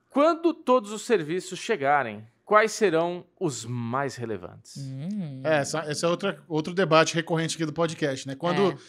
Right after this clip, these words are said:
Speaker 3: finalmente todos os serviços de streaming desembarcarem no Brasil, né? Porque no-, nós temos pelo menos H B O Max, aí quem sabe Peacock vem também. É,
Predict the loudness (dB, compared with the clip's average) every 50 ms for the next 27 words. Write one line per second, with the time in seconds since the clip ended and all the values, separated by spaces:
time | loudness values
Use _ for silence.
0 | -20 _ _ -4 0 2 2 4 4 2 0 0 0 0 0 0 -2 -4 -2 2
1 | 2 2 2 0 -2 -2 -2 -4 -4 -4 -4 -4 -2 -2 -2 0 -2 -4 -4 -4
2 | -2 2 4 2 4 4 2 2 2 0 0 2 2 2 2 0 -2 -4 -4 -6
3 | -6 -6 -6 -6 -6 -6 -8 -6 -8 -8 -4 -4 -4 -4 -2 -6 -8 -10 _ _
4 | 0 2 4 4 2 2 0 -2 -2 -6 -8 -12 -16 -20 -20 -20 -20 _ _ -2
5 | 0 0 0 0 2 2 2 4 4 4 6 4 4 2 0 -4 -6 -8 -8 -12
6 | _ _ _ _ _ _ 2 2 2 2 0 -2 -2 0 0 0 -2 -2 -4 -4
7 | -4 2 4 8 8 8 6 6 0 -2 -2 -2 -4 -4 -4 -2 0 2 2 2
8 | 2 0 0 -2 -4 -8 -12 _ _ _ -12 -12 -12 _ _ _ _ _ _ -4
9 | -2 0 0 0 0 0 -2 -2 -4 -4 -6 -8